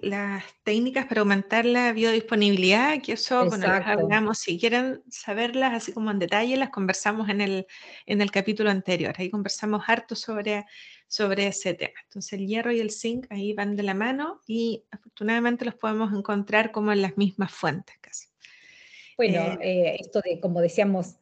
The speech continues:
Speaker 2: remarcar que ciertos ácidos, ¿no? orgánicos de los alimentos, principalmente el ácido ascórbico, la vitamina C, fomentar la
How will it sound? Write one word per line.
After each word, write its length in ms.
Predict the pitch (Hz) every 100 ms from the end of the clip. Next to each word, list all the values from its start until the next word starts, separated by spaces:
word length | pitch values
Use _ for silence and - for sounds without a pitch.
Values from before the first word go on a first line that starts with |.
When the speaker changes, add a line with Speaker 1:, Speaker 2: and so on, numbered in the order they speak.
| _
Speaker 2:
remarcar 640 | 190 175 170 175 202 202 -
que 140 | 185
ciertos 480 | 175 202 180 180 -
ácidos, 640 | 220 233 233 214 226 226
¿no? 320 | 185 202 240
orgánicos 600 | 208 170 175 214 208 196 165
de 60 |
los 160 | 165 170
alimentos, 380 | 156 185 226 196
principalmente 580 | 170 165 165 170 175 175
el 140 | 160
ácido 280 | 156 - 170
ascórbico, 480 | 160 - 208 202 -
la 120 | 208
vitamina 400 | 160 165 170 170
C, 400 | - 196 190 185
fomentar 640 | - 185 170 160 170 196
la 80 | 190